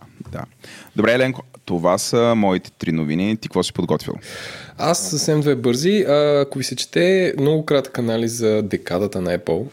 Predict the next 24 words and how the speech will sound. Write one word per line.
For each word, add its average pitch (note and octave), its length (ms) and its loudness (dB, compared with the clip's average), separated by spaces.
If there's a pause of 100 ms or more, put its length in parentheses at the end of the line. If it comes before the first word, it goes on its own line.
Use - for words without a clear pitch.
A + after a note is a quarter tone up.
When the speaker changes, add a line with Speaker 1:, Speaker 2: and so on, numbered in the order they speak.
Speaker 2:
а, - 100 -12 (460)
може B2 200 0
да A#2 60 4
отворите A2+ 360 -2
сайта A2 280 -2
The G2 120 -2
V, A2+ 340 0
където A2+ 580 -4 (180)
уважаемия A2 560 0
журналист A#2 380 -2
и - 20 -2
бащата G#2+ 520 -4
на G#2 500 -6
ай G#2+ 140 -6
ти G#2+ 140 -8
жур-, G2+ 320 -6
на, G2+ 220 -8 (180)
как - 140 -10
се - 80 -8
казва, - 220 -12
на A2 160 -12 (340)
ай G#2+ 120 -8
ти G#2+ 200 -10 (760)
ревютата, G2 680 -8